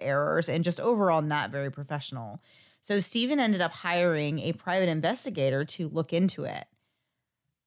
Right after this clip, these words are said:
No surprise, the private investigator found that Diazin had no credentials. When Steven told Linda what he found out, she just refused to believe it. And from that point on, her behavior became pretty unpredictable.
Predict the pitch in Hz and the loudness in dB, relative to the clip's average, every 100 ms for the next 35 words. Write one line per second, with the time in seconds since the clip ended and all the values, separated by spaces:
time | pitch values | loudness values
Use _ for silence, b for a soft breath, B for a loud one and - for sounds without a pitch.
0 | _ - 139 127 - - 240 277 208 180 | _ -6 -2 -2 -2 -4 0 2 4 2
1 | 214 214 185 185 180 - 160 160 156 170 | 0 -2 0 0 0 0 0 2 2 2
2 | 214 214 185 175 185 - 156 156 165 170 | 0 0 2 2 0 -2 0 2 2 0
3 | 220 - 208 269 285 277 254 240 254 277 | 0 -2 0 0 0 0 -4 -4 -2 0
4 | 226 185 147 139 151 127 117 127 120 71 | 2 2 0 -2 -6 -6 -6 -6 -10 -14
5 | 71 - - - _ _ _ _ _ _ | -10 -6 -6 -8 _ _ _ _ _ _
6 | _ - 208 208 240 240 277 254 185 170 | _ -2 2 2 2 2 2 0 2 2
7 | 170 202 165 170 165 151 151 135 135 165 | 2 2 2 0 0 0 2 2 2 2
8 | - - 196 220 247 - 262 139 160 - | 0 -2 -2 -2 -2 -4 -6 -2 -2 -2
9 | 170 143 135 131 85 85 - 170 170 156 | -2 -2 -2 -4 -4 -4 -4 -2 -2 0
10 | 180 170 175 214 262 233 180 156 156 160 | 0 2 0 0 -2 2 2 2 2 -2
11 | - _ 294 330 214 170 151 147 143 156 | -8 _ 0 2 2 2 2 2 2 0
12 | - 185 170 - - 220 - 165 165 156 | 0 2 2 0 -4 -4 -2 -2 -4 -2
13 | 139 - 131 76 76 180 | -4 -4 -8 -10 -12 -16